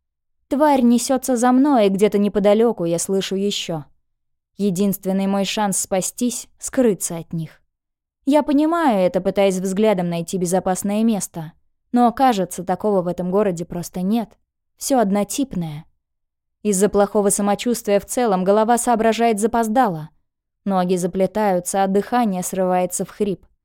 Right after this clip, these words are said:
Каждый вдох обжигает лёгкие, словно я глотнула раскалённого воздуха. Серые стены домов нависают надо мной, словно надгробные плиты. Здесь темнее, и, может быть, это даст мне преимущество.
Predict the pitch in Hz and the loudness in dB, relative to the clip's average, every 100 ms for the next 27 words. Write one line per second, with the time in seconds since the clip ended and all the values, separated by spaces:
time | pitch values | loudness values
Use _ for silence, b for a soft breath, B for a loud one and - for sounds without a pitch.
0 | _ _ _ _ 311 302 247 269 254 226 | _ _ _ _ 0 2 2 4 4 2
1 | 302 277 202 185 196 202 196 226 240 196 | 2 0 0 0 2 4 2 2 -2 -2
2 | - 190 170 - 175 180 180 180 185 185 | -6 -8 -8 -6 -6 -2 -2 0 -2 0
3 | 214 196 180 - 185 175 170 175 175 180 | -4 -2 -4 -6 -6 -4 -4 -6 -4 -2
4 | 190 196 160 160 - 160 - _ _ _ | -2 -2 -4 -8 -12 -14 -14 _ _ _
5 | _ _ _ _ - 214 202 190 180 - | _ _ _ _ -2 2 4 2 0 -2
6 | 190 190 196 208 226 - 202 202 - 277 | -2 2 4 4 2 0 0 0 0 0
7 | 233 180 170 165 160 160 160 - 254 233 | 0 -2 -6 -6 -6 -6 -8 -2 2 4
8 | 233 233 214 240 220 220 233 240 254 208 | 4 2 2 2 4 4 2 2 -2 -2
9 | 175 147 - _ _ _ - 254 262 269 | -6 -14 -16 _ _ _ -4 0 2 0
10 | - 269 254 269 294 214 190 185 190 202 | 2 2 6 6 4 2 0 0 0 0
11 | 196 180 190 - 233 226 180 175 175 - | -2 0 0 0 -4 -2 -2 -4 -6 -6
12 | 180 - 190 190 185 175 170 - 170 160 | -8 -4 -4 -2 -4 -4 -8 -10 -12 -12